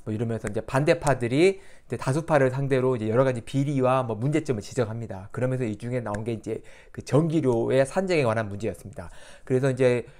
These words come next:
그 전기료가 부당하게 나왔다라고 해서 상고를 했는데, 어, 일, 이심이 졌다가 대법원에서 파기환송됐죠. 한번 내용 한번 보시겠습니다.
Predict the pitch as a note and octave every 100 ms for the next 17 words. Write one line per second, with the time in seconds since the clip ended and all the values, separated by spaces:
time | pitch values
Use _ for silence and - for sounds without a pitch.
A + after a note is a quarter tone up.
0 | - - - A#2 A#2 B2 D#3 D3+ C3+ B2
1 | - C#3+ D3 C3 G#2 A#2+ - A#2+ A#2 A2+
2 | A#2 B2 D3+ D#3 C3 B2 C3+ A#2 A#2+ F3+
3 | G3+ - - - - G#2 G#2+ A2 - B2+
4 | D3 D3 B2+ A2+ - C#3 C#3+ C3 A#2 C3+
5 | B2+ A#2 A#2+ G#2+ - F3+ E3 C3+ C3+ C#3
6 | G2 - - F#2 G#2+ D3+ - - - -
7 | - - - - - - - - - -
8 | A#2+ G#2+ A#2+ A2+ G#2+ G#2 G2 G#2 - G#2
9 | - F2